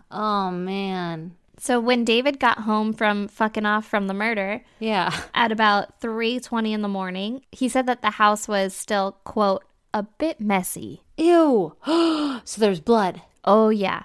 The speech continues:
Speaker 2: I mean, you
Speaker 1: Okay.
Speaker 2: hit someone with a fucking concrete slab, they're gonna, they're gonna bleed.
Speaker 1: Oh, man. That's awful.
Speaker 2: And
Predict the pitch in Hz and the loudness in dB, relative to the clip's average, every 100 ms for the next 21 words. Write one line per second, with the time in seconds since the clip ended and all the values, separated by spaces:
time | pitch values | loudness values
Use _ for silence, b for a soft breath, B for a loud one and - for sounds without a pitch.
0 | _ - 247 208 208 294 - 240 240 226 | _ -2 2 2 2 0 -4 -6 -6 -6
1 | 226 220 208 220 226 214 226 214 _ - | -8 -6 -4 -2 -2 -2 -6 -6 _ -4
2 | 220 220 208 190 214 208 190 180 _ 214 | 4 6 6 2 -2 -2 -4 -8 _ -4
3 | 233 202 175 180 196 190 185 254 247 240 | 0 -2 -2 -4 -2 -4 -4 -2 0 2
4 | 233 226 226 220 220 233 262 262 247 240 | 2 4 4 4 2 2 2 2 2 0
5 | 214 202 202 214 - 208 220 - 196 170 | 0 -2 -4 -6 -6 -4 -4 -4 -4 -2
6 | 156 165 _ _ - 226 220 214 208 | -4 -8 _ _ -4 0 2 0 -4